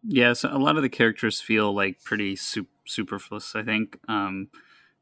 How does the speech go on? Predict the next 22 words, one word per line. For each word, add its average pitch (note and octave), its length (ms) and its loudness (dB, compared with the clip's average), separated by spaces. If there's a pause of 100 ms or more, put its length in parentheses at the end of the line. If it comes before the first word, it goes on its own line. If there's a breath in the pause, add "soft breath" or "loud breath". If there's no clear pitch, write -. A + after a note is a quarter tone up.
(200)
there's - 600 -2
just B2+ 260 4
so A#2+ 160 4
many A2 320 6
of A2+ 140 2
them, A#2 200 6
and A2 120 2
it's - 200 -2
ho-, - 280 -6
it's, A#2 400 -4
it's G#2 120 -4
so A#2 200 2
hard G#2+ 360 4
to, G2+ 200 0
like, F#2+ 420 -4 (520)
develop, G#2 540 0 (300)
like, G2+ 260 -8
even A2+ 340 4
just, G#2+ 200 0
like, G#2 140 -2
a G2+ 40 -2
more, G2 480 -2